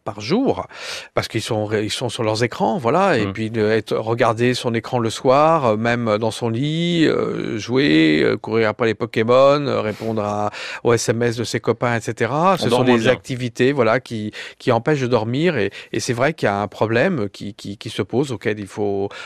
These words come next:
Speaker 1: alors l'interdiction, c'est pas un but en soi, mais il faut qu'on se pose cette question.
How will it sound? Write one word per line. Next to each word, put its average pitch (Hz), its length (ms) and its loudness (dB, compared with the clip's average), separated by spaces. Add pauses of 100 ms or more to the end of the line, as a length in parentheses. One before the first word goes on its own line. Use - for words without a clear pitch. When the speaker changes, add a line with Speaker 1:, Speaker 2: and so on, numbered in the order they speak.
(120)
Speaker 1:
alors 101 100 -2
l'interdiction, 107 540 -4
c'est 123 140 -4
pas 107 120 -4
un 101 100 -2
but 113 200 -8
en 117 80 -2
soi, 190 280 0
mais 98 220 -2
il 101 340 -4
faut 123 140 -2
qu'on 117 160 -6
se - 80 -10
pose 120 160 -2
cette 113 160 -6
question. 104 380 -8